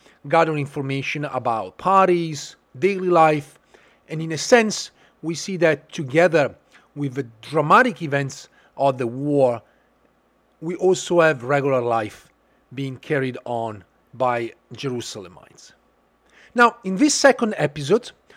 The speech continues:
we're gonna talk about Jerusalem, uh, in the mind of the British in particular, in how Jerusalem played a role on the other side of the warring parties,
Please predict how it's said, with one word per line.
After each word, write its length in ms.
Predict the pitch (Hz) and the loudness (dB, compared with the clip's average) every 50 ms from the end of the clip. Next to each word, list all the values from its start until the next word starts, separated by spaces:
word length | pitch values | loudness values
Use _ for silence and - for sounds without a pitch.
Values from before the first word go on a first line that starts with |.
| - _ _ - | -20 _ _ -2
we're 220 | 143 202 269 311 | 0 2 2 4
gonna 240 | 254 294 285 254 240 | 4 4 4 4 4
talk 300 | - - 220 214 - - | 2 0 -2 -2 0 0
about 500 | 202 170 190 180 175 175 165 143 - 180 151 127 | 2 4 6 6 8 6 6 4 0 -6 -10 -8
Jerusalem, 840 | 120 139 160 156 190 208 - - - 196 175 160 156 156 151 143 - _ _ _ _ _ _ _ | -8 -6 -4 -4 -4 -4 -4 -4 -2 -2 0 0 0 -2 -4 -8 -12 _ _ _ _ _ _ _
uh, 280 | - 175 185 190 190 - - _ - | 2 4 6 6 4 4 0 _ -10
in 160 | 208 226 226 | -6 -4 0
the 80 | 240 233 | 0 4
mind 420 | 233 254 285 294 311 320 294 - - | 6 6 8 8 6 4 0 0 2
of 180 | - 220 214 165 | 4 4 6 4
the 80 | 185 | 2
British 480 | 160 143 156 208 240 202 156 127 - - | 0 4 6 6 6 6 4 0 -4 -6
in 100 | 143 127 | -8 -8
particular, 600 | - 131 - - 123 107 - 117 110 107 104 - - 139 | -10 -10 -12 -10 -12 -14 -10 -8 -8 -8 -8 -8 -10 -10
in 100 | 135 139 | -10 -10
how 640 | - - 196 208 214 208 208 202 202 202 180 151 - - - _ _ _ | -6 -2 2 6 6 8 8 8 8 6 4 2 -4 -10 -20 _ _ _
Jerusalem 580 | - 190 190 196 214 208 185 202 190 180 156 | -4 -4 -2 -2 -2 0 2 2 2 2 0
played 380 | 143 - 180 196 214 240 233 208 | -2 0 2 4 4 4 4 2
a 80 | 208 | 2
role 380 | 180 170 165 165 160 156 160 147 | 4 4 4 4 4 4 2 2
on 140 | 143 143 143 | 0 -2 -2
the 100 | 139 151 - | -4 -4 2
other 260 | - 190 233 254 247 | 6 6 6 6 4
side 540 | - - - - 156 139 123 117 113 107 - - | 2 -2 -4 0 0 2 2 0 -2 -4 -6 -4
of 140 | 123 127 120 | -4 -2 -2
the 80 | 131 | -2
warring 360 | 123 120 120 123 120 113 101 | -4 -4 -4 -4 -6 -6 -8
parties, 580 | - - 127 120 101 98 104 107 120 117 - - | -10 -8 -6 -6 -6 -6 -8 -12 -12 -12 -14 -16